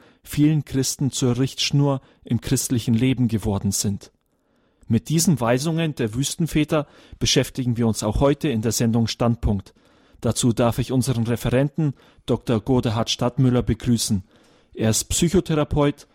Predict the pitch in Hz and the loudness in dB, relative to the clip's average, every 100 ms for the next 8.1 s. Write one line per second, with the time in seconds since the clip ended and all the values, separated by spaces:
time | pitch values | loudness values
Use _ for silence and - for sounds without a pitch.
0 | _ - - 104 - 110 - - 113 113 | _ -10 -6 -4 -4 -6 -6 0 2 4
1 | 113 117 110 - 135 143 - _ _ - | 2 0 -2 -2 -2 -2 -6 _ _ -2
2 | 117 117 113 110 - 127 139 135 - 120 | 0 2 0 -2 0 2 2 0 -2 -2
3 | 120 127 113 123 - 123 127 135 - _ | 0 0 0 -2 0 0 2 0 -6 _
4 | - - 123 - 120 120 - 127 - 120 | -4 0 -2 -2 -4 -4 -2 -2 0 0
5 | 131 127 110 - 117 117 120 123 113 123 | 2 2 0 0 2 2 2 -2 -2 0
6 | 127 120 - 107 104 - - _ _ - | 0 -2 -2 -2 -2 -10 -20 _ _ -4
7 | 107 113 - - 107 104 - 123 131 123 | -2 -2 -4 0 0 0 2 2 4 2